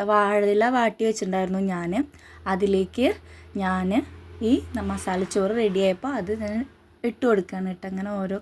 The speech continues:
കയ്യിലായിട്ട് ഞാൻ ഇട്ട് കൊടുത്തു. ഇനി അത് മുഴുവനായിട്ട് അതിലേക്ക് ഇട്ടിട്ട്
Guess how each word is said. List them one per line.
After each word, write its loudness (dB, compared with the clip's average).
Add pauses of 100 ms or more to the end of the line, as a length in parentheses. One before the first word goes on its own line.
കയ്യിലായിട്ട് -2 (380)
ഞാൻ 0
ഇട്ട് -4
കൊടുത്തു. -2 (480)
ഇനി 0
അത് 4
മുഴുവനായിട്ട് 4
അതിലേക്ക് 0
ഇട്ടിട്ട് -6